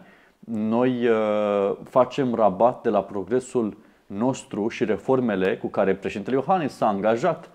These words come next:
pentru Românie modernă, fals. Pentru Românie reformată, P N L, fals. Facem rabat de la toate aceste angajamente doar pentru că ne trebuie stabilitate. Adică ce să facem? Să acceptăm compromisul uriaș P S D,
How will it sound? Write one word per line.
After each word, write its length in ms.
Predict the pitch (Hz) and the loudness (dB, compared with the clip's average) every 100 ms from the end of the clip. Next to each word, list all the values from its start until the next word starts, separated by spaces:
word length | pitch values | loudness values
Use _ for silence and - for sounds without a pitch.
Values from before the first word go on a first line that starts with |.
| - | -18
pentru 200 | - 95 | -10 -6
Românie 360 | 92 101 117 135 | -2 -2 0 0
modernă, 460 | 143 151 170 101 | -2 -2 -2 -2
fals. 480 | 92 - 160 98 - - - - _ | 0 4 4 2 -8 -20 -20 -20 _
Pentru 240 | - 117 127 | -6 -2 0
Românie 520 | 127 123 120 127 147 | 2 2 2 2 0
reformată, 640 | 139 - 151 160 160 117 | 0 2 2 4 2 2
P 60 | - | 0
N 120 | 120 | 0
L, 140 | 131 | 0
fals. 500 | - - 160 - - - _ _ _ | 2 4 4 4 -8 -20 _ _ _
Facem 400 | 117 107 143 127 | 0 2 0 2
rabat 480 | 117 90 104 135 - | 4 4 2 0 0
de 80 | |
la 120 | 107 90 | 2 2
toate 320 | - 135 120 | 0 0 0
aceste 600 | 98 135 123 - 113 98 - - - _ - | 0 0 -4 -2 -4 -4 -14 -20 -20 _ 0
angajamente 720 | 127 117 110 107 95 107 127 | 2 4 4 4 2 0 -2
doar 220 | 113 113 | 0 2
pentru 300 | 117 131 117 | 2 -4 -4
că 100 | 113 | -4
ne 100 | 107 | -4
trebuie 280 | 98 123 123 | -2 -2 0
stabilitate. 500 | 123 113 101 92 120 | 0 0 0 -2 2
Adică 240 | 135 123 147 | 2 4 0
ce 120 | 151 | 0
să 120 | 147 | -4
facem? 340 | - 101 98 87 | -4 -4 -4 -6
Să 140 | - | 0
acceptăm 460 | 120 - - - 139 | 0 0 -2 -2 -2
compromisul 800 | 143 123 127 110 123 - 131 113 - - | -2 -2 0 0 -2 0 0 0 -10 -10
uriaș 520 | 110 104 92 120 - | -4 -2 4 2 2
P 180 | - 120 | -4 -4
S 140 | - | 0
D, 180 | 107 85 | -2 0